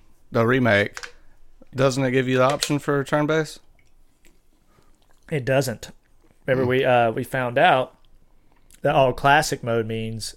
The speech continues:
Speaker 2: is, uh, easy mode.
Speaker 1: Ah.
Speaker 2: So that kinda disappoints me. Um, uh, I'm just trying to c-, tell myself because, uh, Milo has the PlayStation four now that I can't play it, so that's why I don't want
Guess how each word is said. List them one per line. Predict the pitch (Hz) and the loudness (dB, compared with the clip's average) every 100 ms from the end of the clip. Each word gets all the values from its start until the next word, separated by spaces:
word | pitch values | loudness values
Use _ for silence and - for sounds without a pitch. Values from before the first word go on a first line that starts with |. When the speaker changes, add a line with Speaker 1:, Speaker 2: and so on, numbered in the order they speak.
| - - | -14 -6
Speaker 2:
is, | 117 110 107 104 - - - - - - - - - | -2 -2 -2 -6 -12 -20 -20 -20 -20 -20 -20 -20 -6
uh, | 127 113 - | -2 -2 -4
easy | 123 113 | -8 -8
mode. | 107 98 - - - - - - - | -10 -14 -16 -20 -20 -20 -20 -20 -8
Speaker 1:
Ah. | 131 147 | -4 0
Speaker 2:
So | 151 117 110 | 0 0 -2
that | 123 - | -6 -4
kinda | 135 | -6
disappoints | 117 117 113 117 107 113 | -6 -8 -8 -8 -8 -10
me. | 107 110 - | -10 -12 -12
Um, | 117 113 107 - _ _ _ _ _ - | -8 -8 -10 -16 _ _ _ _ _ -4
uh, | 120 110 107 - | -2 -2 -8 -10
I'm | 135 | -10
just | 143 | -4
trying | 135 117 | -4 -4
to | 120 | -10
c-, | - | -18
tell | - 127 | -6 -4
myself | 110 107 120 110 | -4 -4 -6 -6
because, | 110 117 107 104 - - - - | -8 -6 -6 -8 -16 -18 -20 -10
uh, | 113 107 104 101 - _ | -8 -6 -8 -10 -16 _
Milo | 117 117 110 | -8 -6 -4
has | 117 110 | -4 -6
the | - | -6
PlayStation | 110 110 104 107 | -6 -6 -10 -8
four | 113 110 | -6 -6
now | 104 101 | -6 -8
that | 104 101 | -8 -8
I | 101 | -10
can't | - 110 | -14 -16
play | - 104 101 | -12 -10 -10
it, | - | -12
so | 104 | -12
that's | 101 101 - | -12 -12 -12
why | 101 | -14
I | 101 | -12
don't | 98 | -14
want | 101 | -14